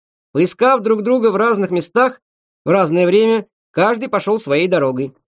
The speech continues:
А теперь следите за пальцем. Сначала он звонил,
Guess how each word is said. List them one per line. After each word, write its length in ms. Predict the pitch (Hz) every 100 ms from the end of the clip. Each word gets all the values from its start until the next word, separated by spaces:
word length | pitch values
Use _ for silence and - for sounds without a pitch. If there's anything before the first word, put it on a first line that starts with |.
| _ _ _
А 100 | 107
теперь 380 | - 170 240 - -
следите 440 | - 127 180 185
за 100 | 196
пальцем. 440 | 190 113 - 95 _ _ _ _
Сначала 680 | - 135 151 - 254 262 -
он 240 | - 214 226
звонил, 720 | 151 175 226 240 151 92